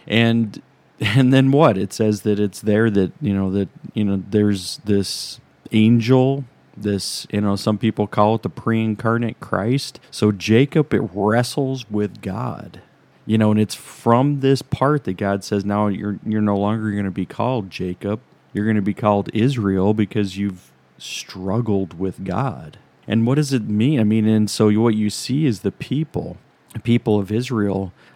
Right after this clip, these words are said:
are people that struggle. There are people that are persecuted. There are people that are,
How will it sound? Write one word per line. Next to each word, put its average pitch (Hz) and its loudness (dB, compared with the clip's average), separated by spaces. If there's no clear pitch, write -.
are 107 6
people 120 0
that 104 -4
struggle. 117 2
There 107 2
are 104 2
people 127 2
that 113 4
are 110 4
persecuted. 101 0
There 101 0
are 101 2
people 113 0
that 104 2
are, 101 0